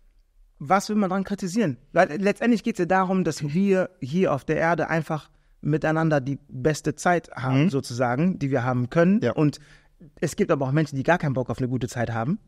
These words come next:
Speaker 1: So,
Speaker 2: Safe.
Speaker 1: so die
Speaker 2: Ja.
Speaker 1: sollen dann halt auch ihre Zeit haben, so, weißt du?
Speaker 2: Ja, aber es geht, das Problem ist ja, dass es Menschen gibt, also dass der Mensch ja wirklich <clears throat> an sich so eine Grundgier hat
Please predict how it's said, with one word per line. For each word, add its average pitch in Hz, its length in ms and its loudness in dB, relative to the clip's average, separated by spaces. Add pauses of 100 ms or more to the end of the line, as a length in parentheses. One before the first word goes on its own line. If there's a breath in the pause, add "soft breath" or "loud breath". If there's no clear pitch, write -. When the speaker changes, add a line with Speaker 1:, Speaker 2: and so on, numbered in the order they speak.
Speaker 1:
So, 135 200 2
Speaker 2:
Safe. 101 240 2 (240)
Speaker 1:
so 127 220 0
die 120 140 -4
Speaker 2:
Ja. 104 220 0
Speaker 1:
sollen 151 220 4
dann 151 140 0
halt 170 180 0
auch 185 200 0
ihre 226 240 4
Zeit 117 220 -6
haben, 113 220 -6
so, 107 160 -8
weißt 120 200 -2
du? 269 120 4 (680 soft breath)
Speaker 2:
Ja, 139 220 6
aber 131 100 2
es - 80 -6
geht, 143 100 0
das 127 100 0
Problem 147 280 4
ist 147 100 0
ja, 135 60 2
dass 123 140 2
es 120 60 -8
Menschen 127 300 -4
gibt, 127 160 -4
also 120 160 0
dass 110 80 -8
der 120 120 2
Mensch 143 280 2
ja 123 100 4
wirklich 127 240 -4 (160)
<clears throat> 170 340 0
an 135 180 2
sich 135 120 -2
so 147 80 0
eine 127 120 4
Grundgier 131 640 2
hat 143 220 -2